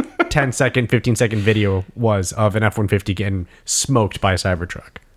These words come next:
Speaker 1: Yeah, and honestly, you know who helped? Ford. <laughs>
Speaker 2: Yeah.
Speaker 1: Them being like, "No, no, no, let us show you."
Speaker 2: Yeah,
Speaker 1: They're
Speaker 2: yeah.
Speaker 1: like, "Yeah, Ford is scared of our,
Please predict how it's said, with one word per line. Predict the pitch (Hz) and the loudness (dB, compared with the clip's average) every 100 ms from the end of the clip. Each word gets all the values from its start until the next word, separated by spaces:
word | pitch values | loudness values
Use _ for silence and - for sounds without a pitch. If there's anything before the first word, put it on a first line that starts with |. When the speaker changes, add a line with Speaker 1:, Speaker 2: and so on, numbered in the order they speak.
| _ - | _ -4
Speaker 1:
Yeah, | 107 95 80 | 0 0 0
and | 101 | 0
honestly, | 98 104 - 107 | 0 0 0 2
you | 98 | 2
know | 98 | 2
who | 95 101 | 2 2
helped? | 104 110 - - | 2 0 -2 -16
Ford. | - 90 85 90 - - | -8 -2 0 0 -2 -10
<laughs> | - - - - - - | -6 -6 -6 -12 -12 -4
Speaker 2:
Yeah. | 123 123 120 | -2 0 0
Speaker 1:
Them | 127 123 | -2 0
being | 131 127 | 0 0
like, | 123 120 117 | 0 -2 0
"No, | 135 | -2
no, | 151 165 | 0 0
no, | 175 | 0
let | 143 135 | 0 0
us | 156 - | 0 0
show | 156 151 | 0 0
you." | 131 90 95 - - 85 | 0 -2 -4 -10 -8 -2
Speaker 2:
Yeah, | 107 82 | -2 0
Speaker 1:
They're | - | 0
Speaker 2:
yeah. | 92 | 0
Speaker 1:
like, | - | 2
"Yeah, | 101 87 - | 0 0 -4
Ford | - 127 110 | -2 2 2
is | 104 - | 2 0
scared | - 87 85 | 2 2 2
of | 80 | 0
our, | 82 82 | 0 0